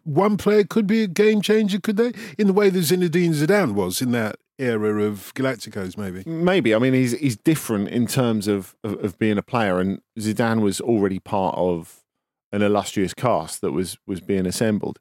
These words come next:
Speaker 2: This is slightly different because they're making the team quite self-consciously younger, as they have been doing for a couple of years,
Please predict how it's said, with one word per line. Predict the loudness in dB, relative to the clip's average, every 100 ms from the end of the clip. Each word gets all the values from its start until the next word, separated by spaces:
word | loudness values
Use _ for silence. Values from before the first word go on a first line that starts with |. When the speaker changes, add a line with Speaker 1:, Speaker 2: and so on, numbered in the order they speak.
| _ -20 _ _ _
Speaker 2:
This | -2 0 0
is | -2
slightly | 0 0 0
different | 0 -2 -4 -8 -8 _ _ _
because | -6 0 2
they're | 2 2
making | 2 0 0 0
the | 0
team | 0 0 2 0 -4 _ _ _ _ _ -6
quite | -2 0
self-consciously | 2 0 0 -2 -2 -4 0
younger, | 0 0 -2 -4 -4
as | -2
they | -2 -2
have | -4
been | -4 -4 -4
doing | -2 -2 -2
for | -6
a |
couple | -10 -10 -8
of | -6
years, | -4 -4 -8